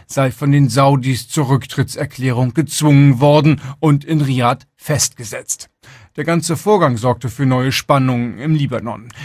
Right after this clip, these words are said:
denn hier hat de facto die Hisbollah das Sagen, ein Verbündeter des Iran. Der wiederum ist der größte Konkurrent Saudi-Arabiens in der Region.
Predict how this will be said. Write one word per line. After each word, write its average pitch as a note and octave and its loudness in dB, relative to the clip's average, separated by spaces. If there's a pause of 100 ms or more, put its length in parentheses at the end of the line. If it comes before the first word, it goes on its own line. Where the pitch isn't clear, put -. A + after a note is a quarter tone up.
(100)
denn C#3 2
hier D3+ 2
hat C3+ -4
de C#3 -2
facto E3+ -2
die D#3+ 0
Hisbollah D#3 2
das C#3 -2
Sagen, D3 2 (220)
ein C#3+ -2
Verbündeter B2 -2
des A2 -6
Iran. D#3 -4 (640)
Der D#3 2
wiederum C#3 2
ist E3 -10
der E3+ 2
größte C3 -2
Konkurrent C3 0
Saudi-Arabiens B2 -2
in C3 -6
der B2+ -8
Region. C3+ -10